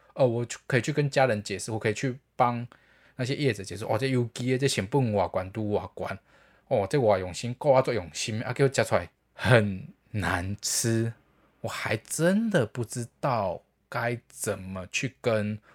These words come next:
我的家人做解释。它贵的价值，它贵是因为它有机，但是它体验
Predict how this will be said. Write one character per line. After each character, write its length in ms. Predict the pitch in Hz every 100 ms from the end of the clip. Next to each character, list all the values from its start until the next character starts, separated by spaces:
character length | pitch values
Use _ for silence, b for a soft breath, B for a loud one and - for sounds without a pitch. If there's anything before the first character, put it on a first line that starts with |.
| b
我 100 | 101
的 60 | 98
家 240 | - 117
人 140 | 95 98
做 180 | 120
解 220 | 95 87 -
释。 180 | -
它 140 | 104 139 -
贵 160 | 214 135
的 120 | 98
价 260 | - 127 95
值， 140 | - B B B
它 120 | B 175 -
贵 380 | - - 202 - _ -
是 220 | - 139
因 80 | 135
为 100 | 117
它 180 | 135
有 240 | 127 95 92
机， 380 | - 117 104 107 _ _ _ _ -
但 200 | 196 123
是 400 | - 156 117 - _
它 260 | - 127 -
体 340 | - - 101 101
验 200 | 131